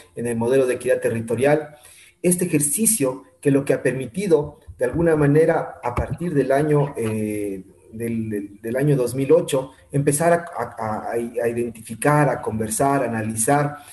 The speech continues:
cómo se entregan los recursos de los niveles de gobierno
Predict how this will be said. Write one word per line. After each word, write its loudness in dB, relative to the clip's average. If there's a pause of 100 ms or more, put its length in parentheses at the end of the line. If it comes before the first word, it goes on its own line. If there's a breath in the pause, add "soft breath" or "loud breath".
(220 loud breath)
cómo 6
se 0
entregan 2
los 2
recursos 0
de 2
los -2
niveles 0
de -2
gobierno 0